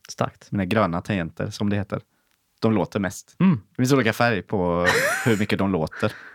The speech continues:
Speaker 1: Det här är en sån grej jag inte fattar varför det ska klicka.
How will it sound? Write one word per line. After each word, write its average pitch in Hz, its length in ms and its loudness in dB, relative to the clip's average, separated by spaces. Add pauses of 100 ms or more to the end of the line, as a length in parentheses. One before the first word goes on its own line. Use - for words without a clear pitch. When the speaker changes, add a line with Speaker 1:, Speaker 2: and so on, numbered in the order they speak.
(200)
Speaker 1:
Det - 60 0
här 170 240 4
är 202 120 4
en 151 80 2
sån 156 140 0
grej 131 160 2
jag 117 100 4
inte 135 100 -10
fattar - 400 -2
varför 135 280 -4
det - 60 -6
ska - 120 -6
klicka. - 420 -6